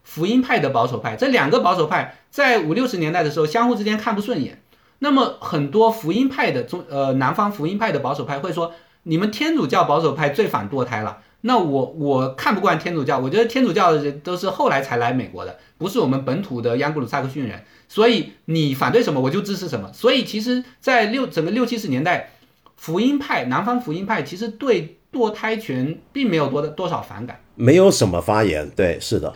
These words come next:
Speaker 1: 所以在罗案之后，为什么罗案之后经过了十几二十年，在里根那个时候形成了一种反堕胎运动的气候呢？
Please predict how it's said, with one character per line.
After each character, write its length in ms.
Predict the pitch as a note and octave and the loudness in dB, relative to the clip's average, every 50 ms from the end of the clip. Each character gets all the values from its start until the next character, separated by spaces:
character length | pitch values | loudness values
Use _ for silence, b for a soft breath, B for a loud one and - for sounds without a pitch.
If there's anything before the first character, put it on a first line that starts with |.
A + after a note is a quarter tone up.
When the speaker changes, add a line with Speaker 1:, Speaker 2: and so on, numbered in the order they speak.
| b b | b b
Speaker 1:
所 200 | b - C4 D4 | b 0 2 2
以 160 | E4 C#4 - - b b b b b _ _ | 2 2 -2 -6 b b b b b _ _
在 280 | - D#4 D#4 D4 B3 | -4 -2 2 2 2
罗 240 | G#3+ F3+ F3 F3 G#3+ | 2 2 2 2 2
案 200 | C4 C#4+ B3+ A3 | 4 4 2 2
之 140 | G#3 B3+ B3+ | 0 -2 -4
后， 220 | B3 - C4+ G#3 | -2 0 0 0
为 140 | G#3 D4 E4+ | 0 0 0
什 100 | D4 C4 | 0 0
么 80 | G3+ F#3 | 0 0
罗 160 | E3+ D#3+ F3+ | 0 0 0
案 120 | G#3+ A3+ | 0 0
之 140 | G#3 G#3 A3 | 0 0 0
后 380 | G#3+ A3 A#3+ G#3+ E3 - - - _ _ _ | 2 4 4 4 2 0 -4 -8 _ _ _
经 260 | - - B3 C4 C4+ | -2 2 2 4 4
过 180 | C4 C4+ A#3+ F#3+ | 4 4 4 4
了 100 | D#3+ D3+ | 4 2
十 200 | D3 - F#3+ G#3 | 0 -2 -4 -4
几 140 | G3 D#3+ D3+ | -2 0 2
二 120 | F#3 F#3 | 2 2
十 120 | - D#3 | 0 0
年， 180 | D3 C3+ C3+ C3+ | -2 -2 -2 0
在 120 | F#3 E3+ | 0 0
里 160 | D#3+ C3 A#2+ A2 | 0 -2 -2 -2
根 200 | C#3 D#3 E3 F3 | -2 -2 -2 -2
那 120 | F3+ F3 | -4 -4
个 100 | C#3+ C3+ | -4 -4
时 180 | B2+ - B2 B2+ | -4 -4 -4 -4
候 160 | C3 C3+ A#2+ | -4 -4 -6
形 280 | A#2 - - C3 E3 | -6 -4 -4 -4 -2
成 160 | G#3 - G3 E3 | -2 -2 -2 -2
了 80 | D#3+ | -2
一 80 | E3+ E3 | -2 -2
种 140 | D3 C3+ B2 | -2 -4 -2
反 300 | A#2 - A#2 G2+ G#2+ A2+ | -2 -2 -4 -2 -4 -4
堕 160 | E3 E3+ E3+ | -4 -4 -4
胎 160 | E3+ D#3 D#3+ | -4 -4 -4
运 160 | F3 F3 E3 | -4 -4 -4
动 120 | D3+ D#3+ C#3+ | -4 -4 -4
的 100 | C3 B2+ | -4 -4
气 260 | C3 - B3 G#3+ F3+ | -6 -6 -6 -6 -6
候 200 | - E3+ C3 A#2 | -4 -4 -4 -4
呢？ 120 | G#2+ G#2+ | -6 -10